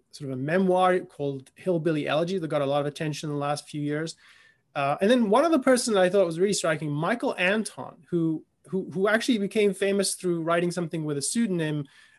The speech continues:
uh, or pen name, uh, and that was the Flight ninety-three election, which came out just a few weeks before, so sometime before the election in twenty sixteen.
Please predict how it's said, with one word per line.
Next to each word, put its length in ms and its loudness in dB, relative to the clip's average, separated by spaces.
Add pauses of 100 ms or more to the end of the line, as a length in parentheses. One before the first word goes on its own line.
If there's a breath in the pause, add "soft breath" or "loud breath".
(140)
uh, 80 0
or 100 2
pen 220 0
name, 320 0
uh, 200 -6
and 80 -6
that 80 -2
was 100 -4
the 80 -8
Flight 380 -2
ninety-three 560 -2
election, 420 -2
which 160 -8
came 220 -6
out 320 -4
just 200 -6
a 60 -6
few 180 -6
weeks 280 0
before, 540 -12 (120)
so 180 -14 (480)
sometime 420 0
before 220 0
the 80 2
election 340 0
in 40 -4
twenty 160 -4
sixteen. 500 0